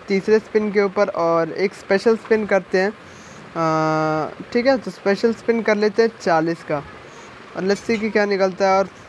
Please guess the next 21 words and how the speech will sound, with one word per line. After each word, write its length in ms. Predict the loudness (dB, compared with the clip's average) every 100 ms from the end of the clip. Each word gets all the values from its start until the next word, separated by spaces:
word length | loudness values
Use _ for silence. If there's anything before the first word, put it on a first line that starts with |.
| -20 -20 -4
फ्रे-, 760 | 2 4 4 4 2 0 -2 0
fragment 380 | 2 2 0
निकला 260 | 0 2 0
है 160 | 0 -6 -14 -20 -20 -20 -20 -12 -2
और 220 | 0 2
last 360 | 4 2 2 -4
एक 160 | -2
बीस 200 | -2 -2
का 120 | 0
भी 140 | 2 2
है, 140 | 0
तो 180 | -4 -2
बीस 240 | 0 0
का 120 | 2 2
भी 100 | 0
एक 140 | -2
spin 220 | -4 -4
मार 240 | 0 0 0
ही 60 |
लेते 280 | -4 -4 -6
हैं। 120 | -8